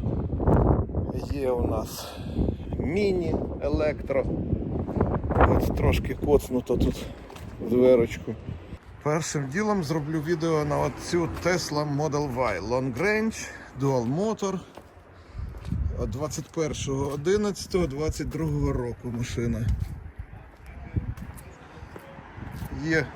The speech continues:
кілька дефектів, зараз покажу. Але є класна ціна. Тридцять чотири чотириста п'ятдесят коштує машина з пробігом п'ятнадцять тисяч п'ятсот кілометрів.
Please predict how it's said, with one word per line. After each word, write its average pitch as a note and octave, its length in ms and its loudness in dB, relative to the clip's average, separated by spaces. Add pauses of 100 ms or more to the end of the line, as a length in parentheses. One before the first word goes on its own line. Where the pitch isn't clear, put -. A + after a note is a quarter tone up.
(360)
кілька D#3 300 2
дефектів, A3 640 0 (220)
зараз D#3+ 380 0
покажу. D#3 480 -4 (1400)
Але D#3+ 500 -2
є D3+ 420 -4
класна C3+ 440 -4
ціна. G#2 480 -6 (280)
Тридцять - 440 -4
чотири F3+ 680 0
чотириста C#3 640 -4
п'ятдесят G#2+ 580 -6
коштує A#2 460 -6
машина E3 500 -4 (560)
з - 120 -18
пробігом C3+ 600 -2
п'ятнадцять A#2+ 640 -8
тисяч F#3+ 400 -4
п'ятсот D3+ 440 -8
кілометрів. G#2 720 -6